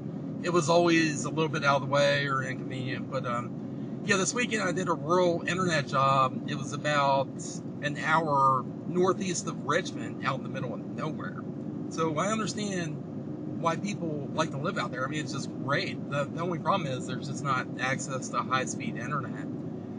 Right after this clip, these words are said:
So they have a cellular system and get through one of the local providers, and, um, the speeds just aren't that great. So I was able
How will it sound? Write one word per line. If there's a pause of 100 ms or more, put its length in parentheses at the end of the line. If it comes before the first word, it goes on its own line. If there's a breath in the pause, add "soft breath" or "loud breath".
(160)
So
they
have
a
cellular
system
and
get
through
one
of
the
local
providers,
and,
um,
the
speeds
just
aren't
that
great.
So
I
was
able